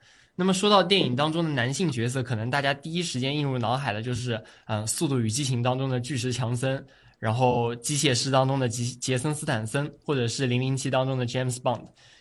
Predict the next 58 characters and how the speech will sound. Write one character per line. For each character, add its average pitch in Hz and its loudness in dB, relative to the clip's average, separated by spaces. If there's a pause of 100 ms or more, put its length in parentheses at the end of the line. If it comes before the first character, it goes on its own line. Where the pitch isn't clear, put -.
(120)
就 190 6
这 190 2
种 156 4
力 196 2
量 160 4
感、 135 0
果 120 -4
断 139 0
和 131 -2
勇 120 0
敢， 160 0
是 135 -2
我 123 0
们 113 -6
对 131 0
于 123 0
男 117 0
性 139 -2
的 123 0
一 123 -2
些， 120 -4 (100)
一 135 -4
些 139 2
传 127 0
统 139 0
印 110 -4
象。 - -6 (440)
而 180 2
谈 175 0
到 190 6
电 190 4
影 131 2
中 135 0
的 170 4
女 135 2
性 160 0
呢， 120 -2 (360)
在 143 6
很 117 2
多 123 2
电 131 2
影 107 -2
里 107 -6
会 139 0
有 113 0
一 110 -2
些 127 -2
不 127 0
理 123 0
智， 120 -4
需 139 -6
要 135 6
依 135 -2
靠 135 0
男 117 -2
性 147 -4
角 113 -4
色， 147 -4